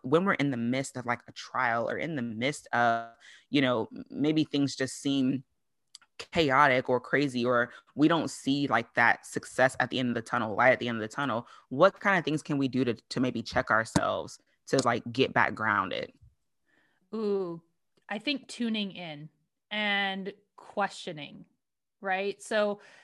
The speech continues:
Speaker 2: we like to look at the situation at face value.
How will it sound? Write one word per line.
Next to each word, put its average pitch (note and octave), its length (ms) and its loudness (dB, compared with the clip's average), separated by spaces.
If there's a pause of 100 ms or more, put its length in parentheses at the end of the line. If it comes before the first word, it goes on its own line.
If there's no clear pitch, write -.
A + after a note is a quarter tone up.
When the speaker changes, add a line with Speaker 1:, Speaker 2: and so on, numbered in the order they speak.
(200)
Speaker 2:
we C4 160 0
like C4+ 240 2
to D#4+ 520 -2
look A3 380 -6
at G#3+ 160 0
the A3 80 -8
situation F#3 960 -8
at F3 320 -8
face F3 240 -12
value. E3+ 480 -4